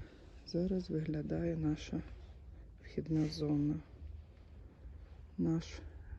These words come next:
бордюр, який ми створили цієї осені. Квітнички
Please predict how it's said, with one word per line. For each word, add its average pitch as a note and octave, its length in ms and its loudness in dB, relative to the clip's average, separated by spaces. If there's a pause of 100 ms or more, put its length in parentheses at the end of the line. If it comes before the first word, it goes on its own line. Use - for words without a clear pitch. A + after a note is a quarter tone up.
бордюр, E3 800 2 (1080)
який G3 360 4
ми G3 120 6
створили F3+ 760 4 (360)
цієї E3 420 2
осені. D#3+ 720 0 (1400)
Квітнички E3+ 920 2